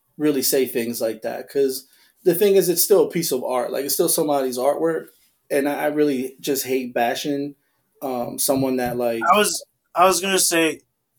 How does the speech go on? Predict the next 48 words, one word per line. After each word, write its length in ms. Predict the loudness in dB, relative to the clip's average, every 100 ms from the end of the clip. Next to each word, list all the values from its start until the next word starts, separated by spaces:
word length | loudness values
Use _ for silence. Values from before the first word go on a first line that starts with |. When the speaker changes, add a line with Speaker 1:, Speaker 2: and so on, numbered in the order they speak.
| _ _ _
Speaker 2:
you 120 | -4 2
got 200 | 4 4
a 40 |
guy 240 | 2 0 0
who 120 | -2
made 240 | -8 -6 -4
it 180 | -6 -8
three 260 | -14 -12
times. 760 | -10 -2 -2 -2 -6 -6 -8 -8 _ _ _
He 200 | -8 2
obviously 500 | 4 4 2 -4 -6
cares 320 | -6 -4 -2 -2
about 280 | 0 0
this 220 | 0 0 0
story 460 | 0 -2 -2 -4
a 100 | -4
lot. 300 | -4 -2 2
Speaker 1:
Yeah. 120 | 4 6
Speaker 2:
That, 160 | 4
or 140 | 2 -2
it's 180 | -2 -2
the 140 | 2
only 260 | 2 2 0
story 420 | 0 -2 -4 -6
he 180 | -12 -8
has. 420 | -8 -4 -8 -6
Either 320 | -2 2 4
or, 420 | 2 2 0 -2 _ _ _
but 120 | -6 -4
he 100 | -4
cares 340 | -2 0 -2
about 300 | 2 2 2
it 100 | 0
a 80 | -4
lot. 360 | -2 -2 -2 -6 _ _ _ -4
Speaker 1:
No, 140 | 2
I 140 | 6 8
was, 160 | 6
I, 120 | 4 2
I 200 | 4 2
was 140 | 2
gonna 180 | -2 0
say 280 | 2 0 0
in, 140 | -4
in, 340 | -4 -4 -6 _ _ _ 0
in 180 | 4 6
that 240 | 4 2
sense, 680 | 0 0 -2 -4 -6 -6